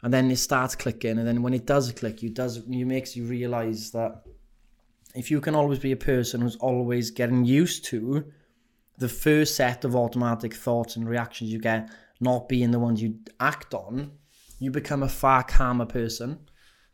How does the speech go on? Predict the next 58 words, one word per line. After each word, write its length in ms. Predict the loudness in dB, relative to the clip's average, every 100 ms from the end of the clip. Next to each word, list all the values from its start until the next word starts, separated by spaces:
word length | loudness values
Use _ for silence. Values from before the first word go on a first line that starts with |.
| _ _ _ -6
Like, 160 | -4 0
'cause 100 | 0
you 100 | 0
start, 300 | 0 0 0
you 140 | -2
never, 380 | 2 2 2 2
like, 260 | 2 0 -2
you're 120 | 0
never 300 | 4 4 4 2 2
always 460 | 2 4 6 4 4
ready 340 | 4 4 4
for 100 | 2
battle 420 | 2 0 0 -2
type 180 | -2 -2
of 80 | 0
thing. 160 | 0
You're 60 | 2
never 280 | 2 2 0
always 360 | 2 2 4
on 140 | 4 2
edge. 420 | 2 0 -6 -10 -16 -12 -2
And 120 | 0
if 80 | 0
you 60 |
can 180 | 0 2
be 280 | 4 4 2 2
off, 400 | 2 0 -8 -20 _ _ _ _
if 100 | -6
you 60 | 0
can 180 | 2 2
come 280 | 2 2
away 240 | 4 4 2
from 160 | 2
that 240 | 0 -2 -6 -12 -20 -6
bit 180 | 0 2
and 100 | 2
have 100 | -2
a 40 |
cool 240 | -2 0 0
head, 440 | 2 0 -2 -8 -12 -18 -20 _ -6
I 60 |
think 400 | 0 0 0 -6 -20 _ -6
it 100 | -2
helps 320 | 0 0 0
with 140 | -4
everything, 440 | -4 -4 -2 -2 -2
especially 600 | -6 -2 0 0 0 0
health 220 | 0 0
and 100 | -4
fitness, 420 | -4 -6 -6 -6
especially 560 | -6 -4 -2 -2 -2 -4
when 80 | -4
it 20 |
comes 100 | -6
to 60 | -8
eating 200 | -6 -6
and 100 | -6
stuff. 360 | -6 -8 -12